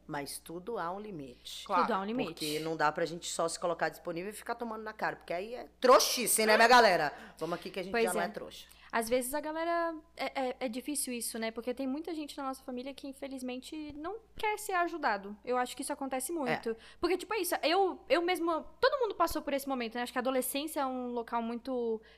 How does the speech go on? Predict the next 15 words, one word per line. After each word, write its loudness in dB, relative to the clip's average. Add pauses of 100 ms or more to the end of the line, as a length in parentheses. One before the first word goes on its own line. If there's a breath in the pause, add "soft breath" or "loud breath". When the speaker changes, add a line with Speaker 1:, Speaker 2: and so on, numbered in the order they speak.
(120)
Speaker 3:
particular 2
nesse -6
sentido, -8
que -14
a -4
gente -10
passa 0
por -4
várias 2
situações, -2
todo -2
mundo 0
fala, 2
"Vai 4
passar. -2